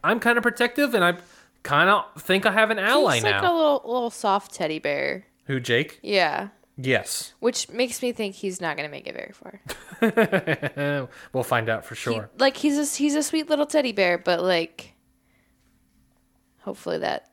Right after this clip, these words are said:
Speaker 2: he's not too much of a sweet little teddy bear.
Speaker 1: Uh, at Reba, a crab eats their breakfast of three worms.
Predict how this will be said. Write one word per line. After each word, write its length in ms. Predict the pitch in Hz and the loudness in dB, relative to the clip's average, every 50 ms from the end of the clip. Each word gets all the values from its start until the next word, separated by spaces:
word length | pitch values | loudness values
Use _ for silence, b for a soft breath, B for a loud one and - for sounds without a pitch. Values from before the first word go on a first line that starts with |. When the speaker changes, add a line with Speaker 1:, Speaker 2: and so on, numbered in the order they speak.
| _ _ - | _ _ -14
Speaker 2:
he's 220 | - 196 196 190 | -12 -12 -10 -10
not 180 | 180 - - - | -10 -12 -12 -12
too 180 | - - 196 190 | -12 -12 -12 -12
much 440 | - - - - - - - - - _ - | -12 -12 -14 -14 -14 -16 -18 -18 -20 _ -16
of 120 | - 62 64 | -14 -12 -10
a 200 | - - 196 202 _ _ _ _ _ _ _ _ _ _ _ _ _ _ _ _ _ _ | -12 -12 -12 -14 _ _ _ _ _ _ _ _ _ _ _ _ _ _ _ _ _ _
sweet 220 | - - 50 50 | -20 -18 -16 -16
little 160 | - - - | -14 -16 -18
teddy 200 | _ - - - | _ -20 -20 -18
bear. 220 | - - - - - _ _ _ B B B B B B B B | -18 -18 -20 -20 -20 _ _ _ B B B B B B B B
Speaker 1:
Uh, 300 | 135 131 131 127 127 - - | 2 4 4 4 4 4 4
at 180 | 147 165 - 143 | 2 2 2 2
Reba, 460 | 147 156 156 156 160 170 175 175 - - | 2 2 4 4 4 4 4 2 0 0
a 760 | 127 127 127 123 123 123 123 123 123 123 123 120 120 120 117 | 2 4 4 4 4 4 4 4 2 2 0 -2 -2 -4 -4
crab 440 | 117 - - 165 156 160 165 170 151 151 | -6 -4 0 2 2 4 4 2 0 -2
eats 160 | 160 151 - | -8 -6 -2
their 100 | - 151 | -2 0
breakfast 520 | 131 147 156 165 - - 196 190 - - | 2 4 2 2 2 2 -2 -2 0 0
of 100 | 156 139 | -4 -4
three 400 | - - - - 156 165 175 185 | -4 -4 -2 0 2 4 4 4
worms. 840 | 170 151 156 165 175 190 202 220 247 277 311 320 - - - - - | 4 4 4 4 4 4 4 2 2 -2 -4 -4 -4 -6 -8 -8 -12